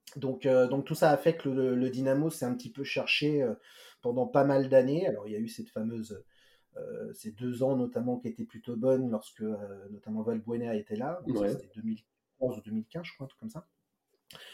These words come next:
Speaker 1: Et donc, euh, donc depuis, c'est vrai qu'ils se, euh, ils se cherchent, mais là, cette année, ils ont, euh, voilà, un mélange de jeunes et de, euh, de joueurs, euh, plutôt, euh, plutôt expérimentés, ou en tout cas qui, euh, euh,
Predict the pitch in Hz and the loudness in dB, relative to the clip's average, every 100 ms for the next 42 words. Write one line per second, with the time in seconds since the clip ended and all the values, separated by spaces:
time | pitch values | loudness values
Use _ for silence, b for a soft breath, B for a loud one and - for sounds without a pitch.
0 | B B B 120 143 143 147 131 131 131 | B B B 0 2 4 6 8 8 8
1 | 131 147 143 147 208 - 143 156 160 147 | 6 4 4 2 0 0 2 2 0 2
2 | 147 135 127 127 127 135 147 - - - | 4 8 8 6 4 0 -2 0 -2 0
3 | 135 151 175 170 - 131 147 165 135 127 | 2 2 0 -2 0 2 2 2 2 0
4 | 147 151 123 110 110 107 113 95 107 117 | 0 0 0 2 2 0 -2 -4 -4 0
5 | 139 151 135 123 131 123 139 147 156 139 | 2 0 0 0 -2 2 4 4 4 0
6 | 117 113 110 110 B B B B 101 101 | -2 -2 -2 -4 B B B B -10 -6
7 | 110 110 120 123 135 131 117 113 110 - | -6 -6 -6 0 2 2 0 -2 -2 -12
8 | - 139 131 117 110 107 107 - 123 147 | -6 -2 0 0 0 0 -4 -8 -2 -2
9 | 143 - 147 135 127 127 - 175 127 123 | -2 -2 -2 0 0 -2 0 2 0 -2
10 | - 147 - - 117 113 107 104 98 B | -4 -4 -4 -8 -4 -2 0 -2 -6 B
11 | B B B - 101 104 101 101 | B B B -18 -12 -10 -8 -8